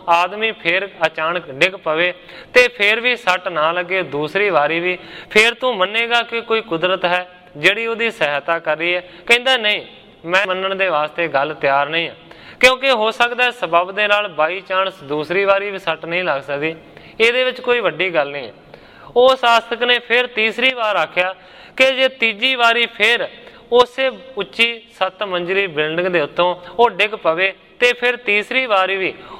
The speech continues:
ਉਸ ਨੂੰ ਰਤਾ ਝਰੀਟ ਤੱਕ ਨਾ ਆਵੇ ਤੇ ਫਿਰ ਤੂੰ ਮੰਨੇਗਾ? ਉਹ ਫਿਰ ਕਹਿੰਦਾ, "ਨਹੀਂ, ਮੈਂ ਫਿਰ ਵੀ ਨਹੀਂ ਮੰਨਾਂਗਾ।" ਕਹਿੰਦਾ ਕਿ ਫਿਰ ਮੈਂ ਇਹ ਜ਼ਰੂਰ ਸਮਝਾਂਗਾ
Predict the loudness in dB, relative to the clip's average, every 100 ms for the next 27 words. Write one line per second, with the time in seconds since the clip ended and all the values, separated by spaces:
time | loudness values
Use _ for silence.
0 | 2 2 2 -2 2 2 4 2 0 -2
1 | 0 -2 2 2 2 -2 -2 0 0 -2
2 | -4 -16 0 0 0 -2 -2 -2 -2 -2
3 | -2 -2 0 -2 -4 -14 -20 -20 -20 _
4 | _ _ _ -2 0 0 -2 -4 0 0
5 | 0 -6 -8 -10 -4 -2 -2 -2 -2 -2
6 | -2 -4 -2 -2 -4 -6 -14 -20 -20 -20
7 | -2 2 4 4 4 4 0 0 0 0
8 | 0 -2 -2 -2 -2 0 -2 0 -2 -2
9 | -4